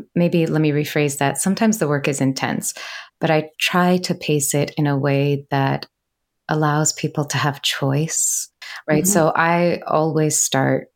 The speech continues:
Speaker 1: I generally speaking will start my classes on time because that's a, a need for me. I get dysregulated if we start late.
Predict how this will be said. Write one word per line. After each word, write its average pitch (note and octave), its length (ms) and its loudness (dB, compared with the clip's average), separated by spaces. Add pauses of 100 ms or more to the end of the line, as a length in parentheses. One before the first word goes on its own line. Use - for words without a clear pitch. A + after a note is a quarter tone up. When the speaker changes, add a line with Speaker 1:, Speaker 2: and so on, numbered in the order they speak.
Speaker 1:
I D#3 300 -2
generally D#3 420 2
speaking C#3 360 0
will C3+ 80 2
start C3 380 0
my C3+ 420 0 (100)
classes B2+ 460 -2
on E3 160 2
time F3+ 380 0 (260)
because D#3+ 280 -2
that's - 560 0
a, D3+ 240 0
a E3 60 2
need C#3 260 2
for - 220 -2
me. C#3 560 0
I D3 180 -2
get A2+ 200 -2
dysregulated A2+ 800 0 (120)
if - 200 -4
we B2 100 0
start A#2+ 340 0
late. C3+ 360 -2